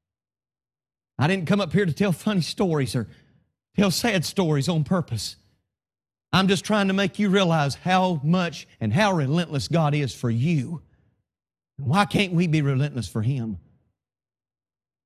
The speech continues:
I want you to turn over to John chapter number twenty-one. I want to read a couple verses and then we'll go home.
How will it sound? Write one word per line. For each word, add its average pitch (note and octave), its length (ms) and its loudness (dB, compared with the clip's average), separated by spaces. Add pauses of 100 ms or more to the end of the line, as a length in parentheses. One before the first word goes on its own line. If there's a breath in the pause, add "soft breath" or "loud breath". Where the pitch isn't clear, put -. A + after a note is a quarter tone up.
(800)
I D3+ 60 0
want G3 240 0
you F#3 80 0
to D3 60 0
turn F3 220 0
over D3 180 -2
to C3+ 80 0
John D3+ 340 -2
chapter D3+ 300 -2
number C#3+ 180 -2
twenty-one. C#3+ 480 -2
I B2+ 60 -4
want C#3+ 160 -2
to C#3 60 -4
read D3 180 -2
a - 20 -2
couple D3 300 -2
verses B2+ 380 -2
and B2+ 100 -2
then C3 80 -2
we'll B2+ 100 -2
go B2+ 160 -2
home. A#2 320 -4